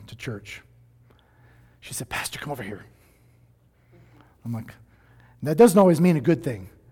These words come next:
When somebody says, "Pastor, come here, I wanna talk to you." It's kinda like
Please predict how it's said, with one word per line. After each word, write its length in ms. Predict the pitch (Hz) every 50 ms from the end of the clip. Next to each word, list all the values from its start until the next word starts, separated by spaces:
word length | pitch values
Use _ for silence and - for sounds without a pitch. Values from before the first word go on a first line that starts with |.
| _ - - _ _ - - _ -
When 100 | - 143
somebody 240 | - 175 180 165 156
says, 160 | - - 131
"Pastor, 360 | - 202 226 208 - - 180
come 140 | - 175 180
here, 140 | 190 160 151
I 40 | 151
wanna 100 | 156 -
talk 220 | 170 156 147 -
to 80 | - 131
you." 120 | 110 92 - - - _ _ _ _ _ _ _ _ _ _
It's 100 | - -
kinda 180 | - 214 202 190
like 280 | 180 165 139 - -